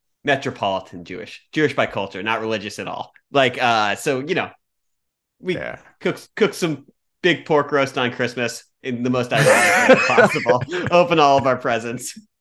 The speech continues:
Speaker 1: It's great.
Speaker 2: Um, Rudolph the Red-Nosed Reindeer. That was, uh, that, like, claymation cartoon.
Speaker 1: Mm-hmm.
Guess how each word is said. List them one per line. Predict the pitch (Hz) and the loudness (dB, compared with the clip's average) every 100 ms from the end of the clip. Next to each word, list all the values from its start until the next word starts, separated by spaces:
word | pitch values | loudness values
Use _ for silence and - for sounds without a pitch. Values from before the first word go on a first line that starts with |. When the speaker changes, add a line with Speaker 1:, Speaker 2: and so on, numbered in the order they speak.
| _ | _
Speaker 1:
It's | 156 - | -6 -6
great. | - 120 110 196 - - _ _ _ | -4 -4 -4 -6 -16 -20 _ _ _
Speaker 2:
Um, | 131 127 127 123 117 - _ _ | 4 6 4 2 -2 -6 _ _
Rudolph | 127 135 151 147 139 | -6 2 6 6 4
the | |
Red-Nosed | 131 139 131 127 | 2 0 2 -2
Reindeer. | 110 117 113 107 110 | -2 -4 -4 -6 -6
That | 110 | -4
was, | 117 117 104 90 | -4 -6 -10 -14
uh, | - - _ _ _ 127 | -18 -20 _ _ _ -6
that, | 117 107 | -2 -2
like, | 110 104 | -2 -6
claymation | - 120 113 113 113 110 | -4 -2 0 -2 -2 -4
cartoon. | 113 107 98 110 104 104 107 - _ _ | -2 -2 -4 -8 -6 -6 -8 -12 _ _
Speaker 1:
Mm-hmm. | 110 110 113 | -14 -12 -10